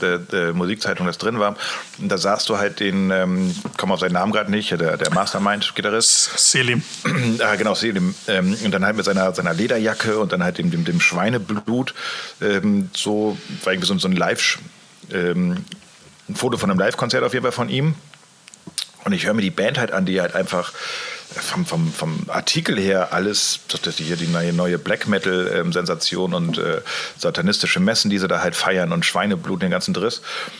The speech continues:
Speaker 1: Und dann machen die halt so geilen alten Scorpions-Rock.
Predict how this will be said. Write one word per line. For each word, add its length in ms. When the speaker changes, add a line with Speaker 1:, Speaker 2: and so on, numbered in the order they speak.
Speaker 1:
Und 140
dann 140
machen 300
die 140
halt 220
so 180
geilen 440
alten 320
Scorpions-Rock. 960